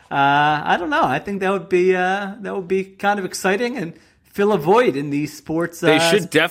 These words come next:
Speaker 2: definitely
Speaker 1: community.
Speaker 2: expand beyond three days. This is the perfect thing for the N F L to do. It's right up their
Speaker 1: Perfect.
Speaker 2: alley.
Speaker 1: Try it
Speaker 2: Like,
Speaker 1: out. Yeah,
Speaker 2: this
Speaker 1: now's
Speaker 2: is
Speaker 1: the
Speaker 2: like, this is
Speaker 1: time.
Speaker 2: Goodell's wet dream is to have,
Speaker 1: <laughs>
Speaker 2: is to have everybody watching as a captive audience.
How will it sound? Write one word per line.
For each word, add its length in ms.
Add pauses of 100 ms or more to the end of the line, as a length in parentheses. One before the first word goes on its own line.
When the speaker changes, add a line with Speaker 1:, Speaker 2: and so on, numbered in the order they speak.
(160)
Speaker 2:
definitely 320
Speaker 1:
community. 220
Speaker 2:
expand 300
beyond 320
three 180
days. 280
This 160
is 140
the 80
perfect 520
thing 220
for 100
the 100
N 100
F 120
L 120
to 100
do. 240
It's 140
right 180
up 160
their 100
Speaker 1:
Perfect. 360
Speaker 2:
alley. 60
Speaker 1:
Try 280
it 100
Speaker 2:
Like, 80
Speaker 1:
out. 340
Yeah, 300
Speaker 2:
this 120
Speaker 1:
now's 160
Speaker 2:
is 120
Speaker 1:
the 60
Speaker 2:
like, 200
this 180
is 80
Speaker 1:
time. 80
Speaker 2:
Goodell's 420
wet 180
dream 440
is 160
to 120
have, 360
Speaker 1:
<laughs> 40
Speaker 2:
is 440
to 120
have 220
everybody 600
watching 800
as 200
a 40
captive 460
audience. 560